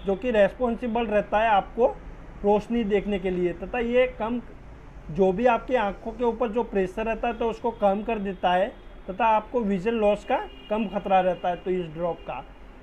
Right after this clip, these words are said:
तो अगर आपको कभी भी आपके आंखों के ऊपर pressure ज़्यादा रहे तो आप तुरंत अपने doctor को बताएं, otherwise आपकी जो optic nerve है वो damage हो गई तो आप देख नहीं पाओगे।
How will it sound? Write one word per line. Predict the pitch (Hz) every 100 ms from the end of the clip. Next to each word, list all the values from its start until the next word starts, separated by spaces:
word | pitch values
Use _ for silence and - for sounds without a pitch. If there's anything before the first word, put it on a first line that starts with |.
| - 185
तो |
अगर | 185 226
आपको | 226 226 247
कभी | 240 202 175 202
भी | 233
आपके | 226 208 240
आंखों | 202 180 208
के | 208
ऊपर | 220 214 226
pressure | 208 196 - 233
ज़्यादा | 202 220 214
रहे | 208 208
तो | 208
आप | 208 208 -
तुरंत | 196 208 233
अपने | 214 226
doctor | 202 190 -
को | 202 226
बताएं, | 196 165 180 180 214
otherwise | 185 196 208 214
आपकी | 208 190 233
जो | 208 220
optic | 190 - 214
nerve | 208 208 208
है | 220
वो | 208
damage | 190 185 190 202 202
हो | 196
गई | 202 214 - - -
तो | 220
आप | 220
देख | 196 226 214
नहीं | 220
पाओगे। | 208 170 156 151